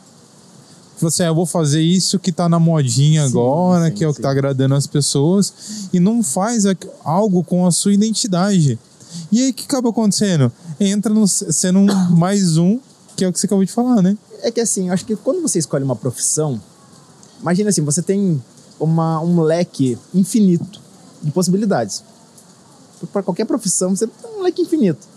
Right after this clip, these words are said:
Speaker 2: A hora que você decide garimpar dentro de uma, eleger ali uma, uma profissão pra você, pra você levar pro resto da vida, pra você,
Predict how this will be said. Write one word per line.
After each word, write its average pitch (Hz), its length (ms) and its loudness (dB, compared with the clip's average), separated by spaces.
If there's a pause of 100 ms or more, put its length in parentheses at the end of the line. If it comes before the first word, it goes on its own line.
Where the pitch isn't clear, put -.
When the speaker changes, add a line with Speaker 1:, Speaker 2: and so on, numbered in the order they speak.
(480)
Speaker 2:
A - 40 -4
hora 214 80 0
que - 80 -14
você 302 180 -2
decide 226 600 -2 (520)
garimpar 160 800 0
dentro 170 300 0
de 147 180 0
uma, 190 600 0 (220)
eleger 165 580 2
ali 151 160 0
uma, 196 460 -2
uma 214 140 -2
profissão 202 360 -2
pra 165 140 -2
você, 165 440 -2
pra 135 140 -6
você 131 100 -4
levar 180 200 0
pro 165 100 -4
resto 156 220 0
da 139 120 -2
vida, 139 380 -2
pra 135 160 -2
você, 156 420 0